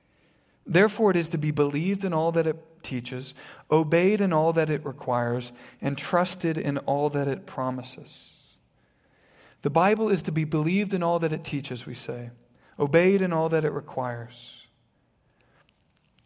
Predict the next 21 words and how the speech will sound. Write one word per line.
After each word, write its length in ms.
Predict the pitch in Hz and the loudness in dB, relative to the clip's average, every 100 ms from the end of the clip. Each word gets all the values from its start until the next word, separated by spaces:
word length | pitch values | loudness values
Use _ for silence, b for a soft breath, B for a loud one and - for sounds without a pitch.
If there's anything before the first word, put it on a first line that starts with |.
| _ _ - - | _ _ -20 -4
Ben 200 | 165 170 | 0 2
Bechtel 340 | 165 165 165 151 | 2 2 0 0
and 100 | 151 | 2
I 160 | 147 | 2
were 140 | 143 139 | 0 -2
talking 560 | - 165 165 147 127 B B B B B B - | 0 0 2 -4 -6 B B B B B B -4
in 60 | 156 | -2
the 80 | |
church 260 | 151 170 156 | 0 0 4
offices, 600 | 156 156 151 143 135 120 - - | 4 4 -2 -2 -4 -6 -8 -2
uh, 260 | 127 139 | 0 0
on 100 | 143 | -2
Thursday 500 | - 170 160 151 156 | 0 2 2 2 2
afternoon 520 | 147 151 143 151 156 | 2 0 -2 0 2
about 220 | 147 147 147 | 2 2 2
some 160 | 175 | 0
of 100 | 165 | 4
our 80 | 156 | 4
biggest 340 | 147 160 147 | 4 2 0
takeaways 640 | - 170 165 160 147 139 - | 0 0 2 2 2 0 -2
from 280 | 151 139 | -4 -4